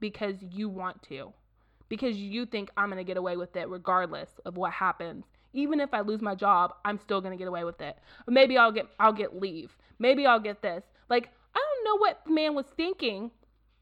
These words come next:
but he obviously did not think. Even, even when the man was saying, "I can't breathe," he dug in deeper. That's what's so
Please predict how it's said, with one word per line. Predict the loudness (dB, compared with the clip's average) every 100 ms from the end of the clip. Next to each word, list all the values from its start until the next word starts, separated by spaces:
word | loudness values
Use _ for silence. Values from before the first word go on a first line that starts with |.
| _ _
but | 4 4
he | 2 4
obviously | 6 6 2 -2 -4 -6
did | -4 -2 0
not | 0 -2 -4 -4
think. | -2 -2 -8 -20 _ _ _ _ _ _ _ _ _ _ _ _ _
Even, | -2 -2 -2 -6 -10 _
even | -6 -2 -2 -2 -6 _ _ _ _ _ _ _ _ _
when | -4 -2
the | 0
man | 0 0
was | -2
saying, | -2 -4 -2
"I | -2
can't | -2 -6 -4
breathe," | 0 0 -2 -10 _ _ _ _ _ _ _ _ _
he | -6 -2
dug | 4 4 4
in | -4
deeper. | -6 -8 -8 -8 -10 _ _ _ _ _ _ _ _ _ _ _ _ _
That's | 2 2 2
what's | -8 -8
so | -10